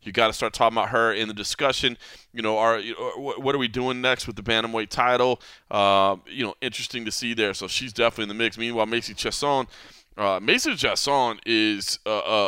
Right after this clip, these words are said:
a physical presence. And by the way, Macy, I thought, looked really good today as well, man. Sometimes I think she struggled with her weight over the years, but even going back to one thirty-five,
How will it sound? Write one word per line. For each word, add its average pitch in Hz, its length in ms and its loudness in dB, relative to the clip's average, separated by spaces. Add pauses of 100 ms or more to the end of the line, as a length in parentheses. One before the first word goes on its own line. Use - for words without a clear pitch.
a 104 60 0
physical 123 480 -6
presence. 123 420 2
And 101 160 -10
by 202 160 8
the 269 80 6
way, 156 140 4
Macy, 165 440 0
I 98 60 2
thought, 92 240 0
looked 101 160 -10
really 104 320 -4
good 98 240 -4
today 101 300 0
as 92 120 -6
well, 123 280 6
man. 98 200 -8
Sometimes 160 360 -4
I 123 60 -8
think 110 160 -8
she 104 100 -12
struggled 120 420 -4
with 101 140 -6
her 110 80 -4
weight 104 280 -2
over 104 140 -4
the 98 80 -8
years, 104 240 -4
but 110 140 -14
even 139 200 -8
going 107 180 -4
back 120 280 2
to 107 80 -8
one 107 160 -8
thirty-five, 110 600 2